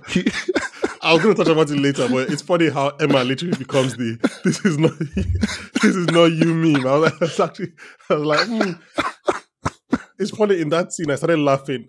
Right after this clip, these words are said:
Speaker 2: at the idea of him just killing Kate. Like, I was like, "What just
Speaker 1: Yeah.
Speaker 2: happens if he just snaps her neck here? What does Emma do in this exact moment?" Because, like, oh, it's on
Speaker 1: Mm.
Speaker 2: it. But, but I think we're gonna get to a point where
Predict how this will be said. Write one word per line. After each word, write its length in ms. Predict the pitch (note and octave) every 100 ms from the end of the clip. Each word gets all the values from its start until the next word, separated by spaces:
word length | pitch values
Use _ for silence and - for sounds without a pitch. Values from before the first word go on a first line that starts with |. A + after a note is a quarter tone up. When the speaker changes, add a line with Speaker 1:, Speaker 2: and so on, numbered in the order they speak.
| _
Speaker 2:
at 200 | B2 A2+
the 100 | B2+
idea 360 | A#2+ A2+ C3 B2
of 120 | G#2+
him 300 | - B2+ A#2+
just 260 | C3 - _
killing 440 | - C#3 A2+ G#2+ G#2+
Kate. 320 | - G#2 _ - _ _ _ _
Like, 100 | B2+
I 40 |
was 100 | B2+
like, 160 | B2 A2+ _
"What 220 | - D3 E3+
just 120 | C3+
Speaker 1:
Yeah. 120 | A#2+
Speaker 2:
happens 240 | G#3 D3+ B2+
if 80 |
he 80 | C#3
just 260 | A#2 C3+ -
snaps 280 | F3 C3 -
her 80 | A#2
neck 300 | A2+ A2 -
here? 140 | -
What 80 | C3
does 160 | D3+ A#2 B2+
Emma 260 | B2 A2+
do 240 | G#2 A#2+ B2+
in 160 | B2+ G#2
this 160 | A2
exact 360 | B2 G#2 A2+ A2
moment?" 360 | A2+ G#2+ F#2+ _ _ _ _ _
Because, 240 | D3 C#3
like, 140 | B2 C#3
oh, 140 | D3
it's 120 | C#3 A2
on 160 | A2+
Speaker 1:
Mm. 140 | G2+ G2
Speaker 2:
it. 60 | - _ _ _ _
But, 240 | E3 C#3+ D#3+
but 160 | E3+ D3+
I 100 | E3+
think 400 | E3 F#3+ G3+ - _ _ _
we're 120 | C#3
gonna 140 | D3 C#3+
get 100 | C#3+
to 80 | B2+
a 40 |
point 280 | - B2 B2
where 360 | A#2 A#2 A#2